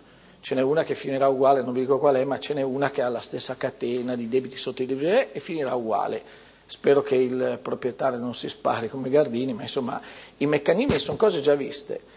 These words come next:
In questo fenomeno cosa succede? Che il price earning sarà pure basso, adesso noi sulle stime italiane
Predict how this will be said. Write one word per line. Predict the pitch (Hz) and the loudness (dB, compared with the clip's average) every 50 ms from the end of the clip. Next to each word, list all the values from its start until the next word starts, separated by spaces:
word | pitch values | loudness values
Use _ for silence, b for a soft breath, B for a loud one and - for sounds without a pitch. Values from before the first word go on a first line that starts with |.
| B B B B B B B B B - | B B B B B B B B B 0
In | - 156 156 | 2 2 2
questo | 147 - 220 208 175 - - - 156 | 4 8 8 8 8 8 4 0 -2
fenomeno | 139 - 220 202 208 214 190 180 185 208 233 247 - - | 0 6 6 6 8 8 8 6 6 4 2 0 -2 -4
cosa | - - 165 143 151 151 | -4 -4 -2 0 0 -2
succede? | 147 - - 139 113 104 - - - | -2 -2 -2 -2 -2 -2 -4 -6 -8
Che | - - 143 135 - - - | 0 2 2 2 2 -2 -6
il | - 180 170 151 | -4 -4 -4 -4
price | - - 165 160 147 131 - - 220 | 0 2 4 4 4 4 2 4 4
earning | 277 262 175 143 131 | 6 6 4 2 -4
sarà | - - 143 143 143 - | -2 0 2 2 2 0
pure | - - 151 135 131 | 0 -2 0 0 0
basso, | 117 123 135 131 - - - | 2 2 2 2 2 0 0
adesso | - 147 139 - - | 0 0 0 0 -2
noi | - 143 139 | -4 -4 -4
sulle | - - 127 127 | -4 -2 -2 -4
stime | 117 - - 147 147 147 143 | -4 -2 -4 -4 -2 -2 -2
italiane | 127 - - 143 139 127 131 143 143 156 160 151 151 151 143 | -4 -2 -2 0 0 2 4 4 4 4 2 0 0 -2 -4